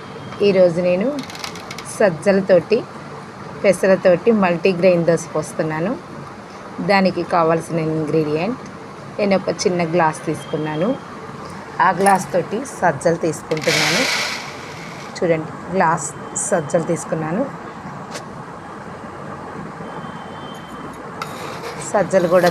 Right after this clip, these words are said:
తింటే ఆరోగ్యానికి మంచిది అంటున్నారు కదా, అందుకోసమని నేను సజ్జ దోశలు పోసుకున్నాను. అదే గ్లాస్ తోటి పెసలు తీసుకుంటున్నాను. సజ్జలు, పెసలు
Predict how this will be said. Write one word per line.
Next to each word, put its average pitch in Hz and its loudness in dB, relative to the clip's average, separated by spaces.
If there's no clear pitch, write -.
తింటే 180 2
ఆరోగ్యానికి 175 2
మంచిది 165 0
అంటున్నారు 156 -4
కదా, 196 2
అందుకోసమని 170 2
నేను 170 2
సజ్జ 165 2
దోశలు 160 2
పోసుకున్నాను. 151 -4
అదే 190 6
గ్లాస్ 190 6
తోటి 190 4
పెసలు 196 4
తీసుకుంటున్నాను. 151 -2
సజ్జలు, 185 4
పెసలు 170 4